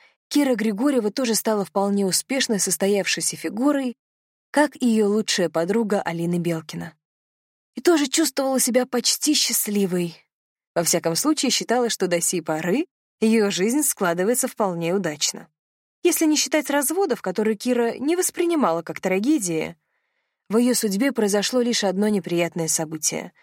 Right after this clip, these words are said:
случившееся по ее вине авария. Будучи еще совсем неопытным водителем, она допустила ошибку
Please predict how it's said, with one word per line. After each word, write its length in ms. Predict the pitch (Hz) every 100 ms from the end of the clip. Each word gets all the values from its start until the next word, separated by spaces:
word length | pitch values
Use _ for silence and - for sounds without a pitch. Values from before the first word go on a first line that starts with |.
| _ _ _
случившееся 880 | - 208 196 302 320 - 294 - 240
по 120 | -
ее 340 | 180 170 170 202
вине 440 | 180 160 160 165 -
авария. 720 | 170 165 170 156 160 165 - _ _ _ _ _ _ _ _ _ _ _ _ -
Будучи 360 | 175 180 180 190
еще 240 | 180 185
совсем 360 | 190 180 202 196
неопытным 480 | 190 170 170 175
водителем, 640 | 170 180 240 - 175 160 160 - - _ -
она 180 | 196
допустила 520 | 214 226 220 - 220 214
ошибку 680 | 196 277 - - 170 170